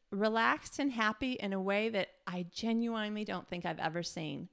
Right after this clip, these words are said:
I think we have actually surpassed the level of happiness that, <laughs> that he had the last time that he was like, "This is the happiest I've ever been." I think we've actually surpassed that,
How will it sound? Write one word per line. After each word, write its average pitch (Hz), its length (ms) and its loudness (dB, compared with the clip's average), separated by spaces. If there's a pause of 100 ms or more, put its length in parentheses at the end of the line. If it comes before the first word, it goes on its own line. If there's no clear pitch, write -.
(460)
I - 60 2
think 220 240 0
we 214 100 4
have 196 100 2
actually 190 460 0
surpassed - 880 0
the 233 100 4
level 214 340 6
of 202 100 4
happiness 202 680 4
that, 240 260 4 (220)
<laughs> - 180 -16
that 247 140 2
he 254 140 2
had 220 260 8
the 208 80 2
last 202 400 4
time 214 220 4
that 190 100 2
he 208 100 2
was 202 180 2
like, 185 220 0
"This 370 220 -4
is 277 60 -12
the 185 100 -2
happiest 185 520 -6
I've 269 80 -4
ever 277 220 -4
been." 294 340 0 (240)
I - 40 -2
think 233 180 -2
we've 220 160 -2
actually 196 400 -2
surpassed 190 720 -2
that, - 420 2